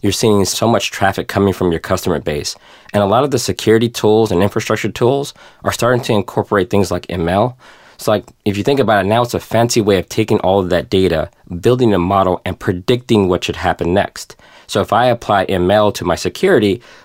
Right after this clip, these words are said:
I can decide if I see enough bad things happen across the world, then I can have a dynamic firewall that adjusts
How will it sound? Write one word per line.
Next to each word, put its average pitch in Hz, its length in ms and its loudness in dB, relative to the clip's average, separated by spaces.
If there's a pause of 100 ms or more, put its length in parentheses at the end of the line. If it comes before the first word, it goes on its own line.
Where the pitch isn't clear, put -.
I 123 100 -4
can 131 120 0
decide 98 400 2
if 92 100 -4
I 123 60 2
see 131 200 0
enough 95 540 2
bad 98 300 0
things 104 220 0
happen 92 320 0
across - 340 -4
the 90 80 -2
world, 117 420 -2 (300)
then 107 160 2
I 131 60 0
can 135 100 0
have 104 180 0
a 92 100 2
dynamic 101 540 0
firewall 87 640 0
that 90 180 -2
adjusts 95 760 -2